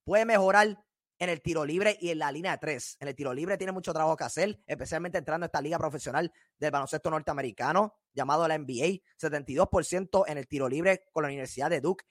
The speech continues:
treinta y tres por ciento en la línea de tres. Tiene que mejorar un poquito más su jumpa, pero como tal, fuera, eh, eh, de-, dentro del perímetro, fuera de, eh, eh, dentro de la pintura,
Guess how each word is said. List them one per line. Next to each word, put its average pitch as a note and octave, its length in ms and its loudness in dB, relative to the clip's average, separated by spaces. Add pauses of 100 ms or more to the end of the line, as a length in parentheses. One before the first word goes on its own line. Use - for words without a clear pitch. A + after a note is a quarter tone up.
(120)
treinta D3+ 200 -8
y - 20 -12
tres D3 140 -4
por D#3 140 -2
ciento F3+ 160 -2
en E3 60 4
la C#3 40 2
línea D#3+ 160 -2
de - 60 -2
tres. C#3+ 340 -4 (520)
Tiene F#3 180 2
que F#3 100 0
mejorar E3+ 280 2
un F3+ 80 -2
poquito D#3+ 360 -2
más E3 280 0 (120)
su C#3+ 280 -4
jumpa, F3+ 440 6 (280)
pero C#3+ 160 0
como C#3+ 280 -4
tal, F#3 260 6 (1200)
fuera, G3+ 260 6
eh, D#3 240 -6
eh, C#3 220 -2
de-, A#2+ 300 -4
dentro F3+ 300 0
del F#3+ 100 4
perímetro, F3+ 560 2
fuera E3+ 560 4
de, D3+ 260 -6
eh, C3 400 -4
eh, B2+ 240 -6
dentro D#3+ 260 -2
de F#3 40 6
la E3+ 40 2
pintura, E3 560 2